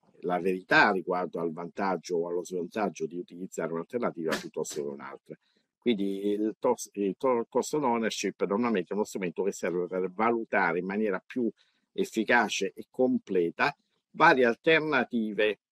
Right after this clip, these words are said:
a, a, a disposizione delle pubbliche amministrazioni nel, nel corso dei loro progetti o delle loro acquisizioni.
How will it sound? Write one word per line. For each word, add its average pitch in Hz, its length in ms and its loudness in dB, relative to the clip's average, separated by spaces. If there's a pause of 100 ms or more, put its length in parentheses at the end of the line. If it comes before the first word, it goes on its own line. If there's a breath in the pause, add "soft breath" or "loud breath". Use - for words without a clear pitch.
(420)
a, 73 240 -8
a, 87 320 -10
a 104 140 -4
disposizione 107 720 0
delle 87 200 0
pubbliche 90 300 -4
amministrazioni 92 800 -4
nel, 82 420 -6
nel 82 160 -12
corso 87 300 -4
dei 82 120 0
loro 85 220 -2
progetti 82 560 -4
o 78 40 -2
delle 80 260 -4
loro 80 220 -4
acquisizioni. - 760 -10